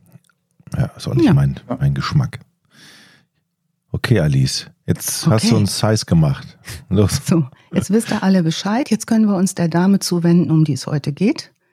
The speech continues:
Speaker 1: Mhm.
Speaker 2: Nämlich Rosie Ruiz.
Speaker 1: Rosie Ruiz.
Speaker 2: Rosie Ruiz. Und ihr hört vielleicht schon an der Aussprache, ähm, dass die keine gebürtige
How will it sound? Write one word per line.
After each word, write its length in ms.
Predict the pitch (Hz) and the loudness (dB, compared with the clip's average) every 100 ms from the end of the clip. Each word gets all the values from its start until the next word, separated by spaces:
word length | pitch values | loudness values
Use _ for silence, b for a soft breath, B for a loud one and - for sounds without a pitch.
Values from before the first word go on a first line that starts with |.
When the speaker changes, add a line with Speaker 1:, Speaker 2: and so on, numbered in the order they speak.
| - | -4
Speaker 1:
Mhm. 240 | 98 156 - _ _ | 0 2 0 _ _
Speaker 2:
Nämlich 480 | 175 208 302 320 - _ _ - | 2 4 2 0 -10 _ _ 0
Rosie 600 | 160 185 190 208 202 208 _ - | 2 2 0 0 0 -2 _ 0
Ruiz. 560 | 190 226 190 - - - _ _ _ _ _ _ - | 2 4 0 -2 -10 -16 _ _ _ _ _ _ -2
Speaker 1:
Rosie 300 | 95 127 127 | 2 4 4
Ruiz. 440 | 110 76 64 - - _ _ _ _ | 2 0 -2 -10 -14 _ _ _ _
Speaker 2:
Rosie 520 | 165 170 196 214 214 - | 2 2 2 -2 -4 -2
Ruiz. 540 | 220 269 113 - - - _ _ _ - | 0 0 -2 -6 -12 -16 _ _ _ 2
Und 240 | 196 190 | 2 2
ihr 200 | 208 196 | 2 2
hört 180 | 233 - | 0 0
vielleicht 280 | 226 214 - | 2 2 0
schon 160 | 202 | 0
an 120 | 202 190 | 2 2
der 160 | - | 2
Aussprache, 680 | 196 214 - 202 208 - 220 B B B B B - | 0 -2 -2 0 0 0 -2 B B B B B 0
ähm, 340 | 190 185 180 - | 2 4 2 0
dass 240 | 185 180 | 0 0
die 260 | - 180 - _ - | 0 0 -2 _ -2
keine 320 | 240 285 208 | 2 4 4
gebürtige 720 | 165 160 160 - 165 160 | 2 0 0 0 2 2